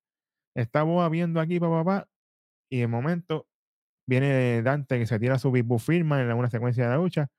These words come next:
Dante conecta los dobles machetazos, que es su finisher, y básicamente busca el conteo, pero viene Lash Legend, oportunamente. Le sube la bota a la cuerda ahí a Oro Mesa.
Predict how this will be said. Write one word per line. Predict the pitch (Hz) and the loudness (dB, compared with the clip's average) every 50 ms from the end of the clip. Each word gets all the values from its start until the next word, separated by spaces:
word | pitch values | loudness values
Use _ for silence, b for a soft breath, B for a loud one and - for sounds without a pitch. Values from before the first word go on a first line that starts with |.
| _ _ _ _ _ _ _ _ _ _ - | _ _ _ _ _ _ _ _ _ _ -4
Dante | 117 131 151 156 139 143 147 131 | 0 0 0 0 2 0 0 0
conecta | 135 135 147 143 - - 139 131 | 2 2 2 2 2 2 2 2
los | 131 127 | 2 2
dobles | 131 139 139 143 135 | 2 2 2 2 2
machetazos, | 135 135 117 127 117 139 147 135 135 120 | 0 2 2 2 2 2 0 0 0 0
que | 120 | -2
es | 120 - | 0 0
su | 135 110 | 0 2
finisher, | - 156 160 147 120 143 127 | 2 2 2 2 2 2 2
y | 123 | 2
básicamente | 120 127 123 147 127 131 131 135 131 - 127 | 2 2 0 0 0 0 0 0 0 0 2
busca | 123 127 135 - - 135 | 2 2 2 0 -2 -4
el | 123 - | -4 0
conteo, | - 123 120 120 - 180 180 160 147 | -2 -2 -2 0 0 0 0 2 0
pero | 185 202 190 175 | 0 0 0 0
viene | 170 180 175 160 147 123 123 | 2 2 2 2 0 0 2
Lash | 151 151 123 - - | 2 0 0 -2 0
Legend, | 131 135 131 113 107 110 - | 0 2 2 2 0 -2 -2
oportunamente. | - 180 185 170 - 147 139 123 - 156 160 147 131 123 135 135 123 110 107 - 107 98 _ _ _ _ _ _ _ _ _ _ _ _ _ _ _ - | 0 -2 0 0 0 0 -2 0 0 2 2 4 4 4 4 2 0 0 -2 -6 -8 -8 _ _ _ _ _ _ _ _ _ _ _ _ _ _ _ -2
Le | - 107 | -2 0
sube | - - 131 139 139 | 2 2 2 4 4
la | 135 127 127 | 4 4 4
bota | 135 139 135 135 127 | 2 2 2 2 0
a | |
la | 123 120 | 0 0
cuerda | 113 127 131 127 123 120 117 | 0 0 0 0 2 0 0
ahí | 120 127 123 | 0 2 2
a | 120 117 117 | 2 2 2
Oro | 120 120 117 139 | 2 2 2 2
Mesa. | 185 202 180 135 - 160 156 | 2 2 0 0 0 -2 -4